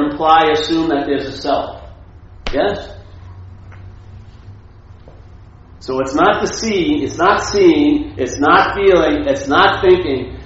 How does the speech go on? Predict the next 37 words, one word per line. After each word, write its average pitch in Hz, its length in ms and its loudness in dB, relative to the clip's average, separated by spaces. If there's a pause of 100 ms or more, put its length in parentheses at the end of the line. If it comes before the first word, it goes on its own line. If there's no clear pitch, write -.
(160)
It's 147 220 -2
the - 260 -2
feeling 196 360 6
of 151 140 0
being 156 220 0
the 147 180 0
thinker, 190 400 2
the 135 80 -2
seer, 151 840 -4
and 120 160 -8
the 123 200 -10
feeler. - 600 0
Yeah? - 360 -10 (2000)
That's 143 300 -2
where 165 120 0
the 120 160 -2
bondage 113 460 -6
is. - 360 -16 (460)
See 202 300 -4
if 208 160 0
it's - 180 -4
so. - 560 2 (240)
I 190 140 -2
don't 247 240 0
believe 170 380 4
there's 165 220 2
a 151 60 2
moon. 170 560 0 (400)
I, 160 160 0
all 208 240 4
I 214 120 6
see 156 280 -4
is 147 120 -4
they're 135 200 -4
pointing. 131 540 -6 (480)
That's - 240 -8
all. 180 460 0